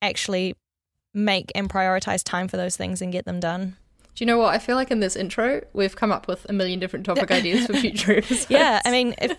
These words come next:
Speaker 1: if you're listening and something we've mentioned in the past five minutes has sounded super interesting, then let us know and we can talk more about it. I feel like we could talk
Speaker 2: For
Speaker 1: forever
Speaker 2: sure.
Speaker 1: just in this manner, you know? <laughs>
Speaker 2: Yeah,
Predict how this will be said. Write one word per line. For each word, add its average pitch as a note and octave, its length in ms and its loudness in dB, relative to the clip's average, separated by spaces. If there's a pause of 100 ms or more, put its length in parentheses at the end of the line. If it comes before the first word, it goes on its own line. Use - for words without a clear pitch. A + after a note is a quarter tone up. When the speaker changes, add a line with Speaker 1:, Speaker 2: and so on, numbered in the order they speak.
Speaker 1:
if A#3+ 140 -4
you're C4 100 4
listening B3+ 460 2
and G#3 200 0
something G#3+ 440 0
we've G3+ 200 0
mentioned G#3+ 440 0
in G3+ 80 0
the G3 80 -2
past G3+ 280 -2
five F#3+ 200 0
minutes G3 360 -2
has G3 240 -2
sounded G3 400 0
super G3 320 0
interesting, A#3+ 540 0
then G#3+ 140 0
let A3 160 0
us G#3+ 160 0
know G#3+ 180 2
and F#3+ 100 0
we F#3+ 100 -2
can G#3 120 -4
talk G#3 260 -4
more F#3 220 -2
about F3+ 240 0
it. F3 160 -2 (180)
I - 60 -6
feel B3 160 0
like A#3 140 0
we B3+ 80 0
could A3+ 160 -2
talk - 240 0
Speaker 2:
For G#3 140 -2
Speaker 1:
forever G3 260 2
Speaker 2:
sure. F3+ 100 0
Speaker 1:
just F#3+ 380 -4
in F#3+ 140 -2
this F#3 200 0
manner, F3+ 440 0
you F#3+ 100 -6
know? F3+ 200 0 (300)
<laughs> F#4 120 -6 (640)
Speaker 2:
Yeah, - 260 4